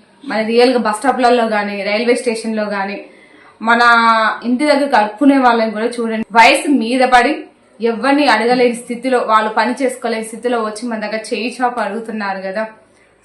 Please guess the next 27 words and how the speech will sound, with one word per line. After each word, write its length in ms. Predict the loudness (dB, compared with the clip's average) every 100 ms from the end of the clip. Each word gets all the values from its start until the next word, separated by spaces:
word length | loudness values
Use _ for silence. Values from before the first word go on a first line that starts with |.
| 0
So 100 | 2
అలాంటి 400 | 4 4 2 0
వాళ్ళకి 400 | 2 2 0 -4
ప్రభుత్వం 540 | -4 -4 -4 -4 -4
ఏదో 180 | -4 -6
ఒకటి 300 | -4 -6 -8
చేయాలండి, 640 | -6 -6 -6 -10 -14 -18 -20 _ _ _ _ _ _ _ -8
ఏదో 240 | -4 -2
ఒకటి 180 | 0 0
చేసి 280 | 0 0 -2
అలా 120 | -4
పిల్లలకు 420 | -6 -4 -2 -2
బుద్ధి 300 | -4 -4 -2
వచ్చేలాగానే 560 | -2 -2 -2 0 -2 -4
చేయండి. 540 | -4 -6 -6 -8 -12 -16 _ _ _ _ -8
లేదంటే 540 | -2 4 4 4 0
వాళ్ళకి 320 | 0 0 -2
ఏదో 100 | -4
ఒక 120 | -4 -6 -6
సహాయం 360 | -2 0 2
చేయండి 420 | 0 -4 -4 -6
సార్, 280 | -10 -10 -12 -12 -8
రేవంత్ 280 | -6 -4 -4
రెడ్డి 240 | -6 -8
సార్ 220 | -8 -8
గారు. 240 | -8 -8 -10 -12 -18 -20 _ -8
మీరు 320 | -2 0 0